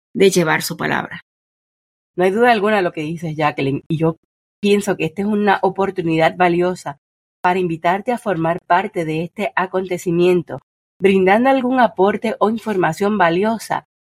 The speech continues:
Speaker 2: sobre este interesante tema a través de las distintas redes sociales, sin olvidar incluir en la etiqueta hashtag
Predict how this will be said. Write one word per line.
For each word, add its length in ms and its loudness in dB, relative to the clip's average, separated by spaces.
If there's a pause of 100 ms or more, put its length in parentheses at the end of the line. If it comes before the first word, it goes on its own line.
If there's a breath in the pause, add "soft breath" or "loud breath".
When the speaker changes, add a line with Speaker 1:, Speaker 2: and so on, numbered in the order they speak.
(100)
Speaker 2:
sobre 260 6
este 140 -2
interesante 640 -2
tema 440 4
a 100 2
través 260 -2
de 80 0
las 140 2
distintas 420 -4
redes 240 2
sociales, 580 0 (340)
sin 240 2
olvidar 640 2
incluir 640 -2 (220)
en 80 -2
la 80 0
etiqueta 680 -2 (300)
hashtag 540 0